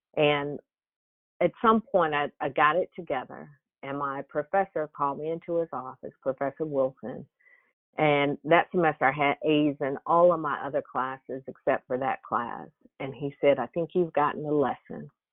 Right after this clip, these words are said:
And I will give you an A, uh, but I'm concerned that, that you, you won't remember this lesson if I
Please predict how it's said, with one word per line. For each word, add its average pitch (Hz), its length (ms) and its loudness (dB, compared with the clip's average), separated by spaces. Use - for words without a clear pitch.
And 139 680 0
I 143 120 6
will 139 340 0
give 170 220 6
you 190 460 4
an 156 160 0
A, 156 580 4
uh, 143 260 4
but 156 120 0
I'm 151 200 -4
concerned 165 760 -6
that, 151 220 -6
that 151 140 0
you, 156 380 -4
you 151 280 -2
won't 147 420 0
remember 143 520 2
this 131 240 -2
lesson 139 640 0
if - 160 -4
I 127 240 2